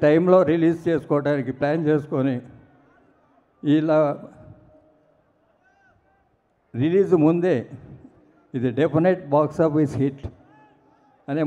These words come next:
ముద్ర వేసుకుంటున్న సినిమా. దీనికి మహేష్ను హృదయపూర్వకంగా అభినందిస్తున్నాను. మహేష్కు తోడు కీర్తి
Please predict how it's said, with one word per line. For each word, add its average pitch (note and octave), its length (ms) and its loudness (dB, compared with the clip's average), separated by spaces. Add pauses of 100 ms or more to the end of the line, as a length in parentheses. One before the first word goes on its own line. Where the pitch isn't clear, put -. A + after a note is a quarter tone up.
ముద్ర D3+ 280 0
వేసుకుంటున్న C#3+ 580 0 (100)
సినిమా. C3+ 280 0 (1500)
దీనికి C#3+ 440 -2
మహేష్ను D#3+ 480 0
హృదయపూర్వకంగా D3+ 840 0
అభినందిస్తున్నాను. B2+ 800 -2 (760)
మహేష్కు D#3 520 2 (120)
తోడు D3+ 300 4 (1080)
కీర్తి E3 320 2